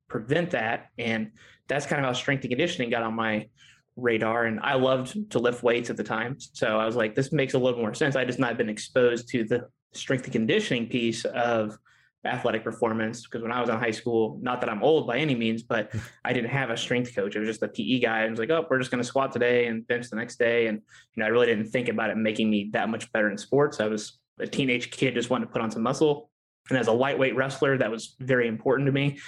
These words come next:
Speaker 2: Right.
Speaker 1: I only wrestled at a hundred twenty-five pounds my senior year. So,
Speaker 2: Oh, man.
Speaker 1: um, even when I competed in powerlifting, I wasn't very big.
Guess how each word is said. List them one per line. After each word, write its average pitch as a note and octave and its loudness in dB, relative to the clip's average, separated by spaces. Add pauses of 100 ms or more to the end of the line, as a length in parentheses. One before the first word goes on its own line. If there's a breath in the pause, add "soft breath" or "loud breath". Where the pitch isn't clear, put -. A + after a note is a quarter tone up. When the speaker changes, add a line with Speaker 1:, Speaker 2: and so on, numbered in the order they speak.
(100)
Speaker 2:
Right. G2 4
Speaker 1:
I - 4
only A#2 4
wrestled B2 4
at A2+ 4
a - -8
hundred A#2 0
twenty-five A#2 0
pounds B2 0
my A#2+ -4
senior A#2 -4
year. B2 2
So, A2 2
Speaker 2:
Oh, A2+ 4
man. F#2 0
Speaker 1:
um, A2 0
even B2 0
when A#2 0
I A#2 -2
competed A#2+ 0
in A#2 -8
powerlifting, A#2 0
I A2+ -4
wasn't A2 -2
very A2 -6
big. G2 -4